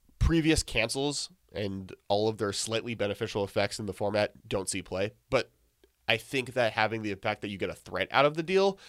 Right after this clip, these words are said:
but don't always have to, is something that's worth consideration.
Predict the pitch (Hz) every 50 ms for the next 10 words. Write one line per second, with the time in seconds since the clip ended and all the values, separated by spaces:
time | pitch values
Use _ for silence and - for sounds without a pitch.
0 | - - - - - 131 113 151 143 147 120 135 127 120 - - - 104 110 -
1 | - 180 190 190 - _ - - - - - _ _ - 131 127 120 113 113 -
2 | - 127 113 - 113 110 104 101 95 - - - - - - - - - _ _
3 | _ _ _ - - - 110 110 101 - - 92 - - 58 55 62 - - -
4 | -